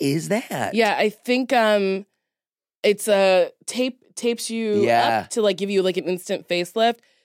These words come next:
Speaker 2: So, like, if you ever notice, sometimes queens will only have their head in a certain way.
Speaker 1: Uh-huh.
Speaker 2: It's because they're taped up.
Speaker 1: That is fascinating.
Speaker 2: Uh-huh.
Speaker 1: 'Cause I, I've had queens tell me, like, I furrow my brow a lot. And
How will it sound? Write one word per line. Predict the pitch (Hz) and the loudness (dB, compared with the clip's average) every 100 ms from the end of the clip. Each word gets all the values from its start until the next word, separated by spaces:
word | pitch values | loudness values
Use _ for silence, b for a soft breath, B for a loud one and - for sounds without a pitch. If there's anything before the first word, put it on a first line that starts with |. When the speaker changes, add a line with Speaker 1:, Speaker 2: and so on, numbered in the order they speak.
| _ | _
Speaker 2:
So, | 233 | 2
like, | 220 220 | 4 4
if | 214 | 2
you | 226 | 2
ever | 247 | 2
notice, | 226 202 202 208 | 2 4 4 2
sometimes | - 202 196 208 190 175 - | 0 -2 -2 -2 -2 -4 -10
queens | - 196 185 180 175 | -6 0 0 0 -2
will | 180 170 - | 0 2 2
only | 175 180 180 180 170 - - | 0 2 0 0 0 -6 -6
have | 180 175 | -4 -2
their | 165 | 0
head | 170 165 175 _ _ _ _ | 0 0 -2 _ _ _ _
in | 170 | 0
a | 170 165 | 0 0
certain | 180 165 156 | 0 0 0
way. | 165 160 226 262 _ _ _ - | 2 2 0 -4 _ _ _ -4
Speaker 1:
Uh-huh. | 123 131 - | 0 0 0
Speaker 2:
It's | 180 156 127 | 0 2 2
because | 107 190 | 2 0
they're | 175 175 | -2 -4
taped | - 196 180 - | -2 -4 -4 -4
up. | 190 110 - _ _ - | -2 -4 -8 _ _ -4
Speaker 1:
That | 208 254 | 0 0
is | 208 | -2
fascinating. | - 165 151 127 110 76 127 | -2 0 0 -2 -6 -4 -2
Speaker 2:
Uh-huh. | 220 202 185 220 240 | 0 0 -2 -4 -2
Speaker 1:
'Cause | 165 | 0
I, | 175 180 | 2 2
I've | 147 165 | 2 2
had | 185 143 | 0 0
queens | 170 151 | -2 0
tell | 147 139 | 0 0
me, | 131 | 2
like, | 113 107 101 - _ _ - | 2 0 -2 -12 _ _ 0
I | 127 135 127 117 - - | 2 2 0 -8 -14 -4
furrow | 131 123 120 | 2 2 2
my | 117 | 0
brow | 104 110 101 117 | 0 0 2 2
a | |
lot. | 139 143 165 - - 175 | 2 2 0 -4 -12 -4
And | 180 190 | -2 0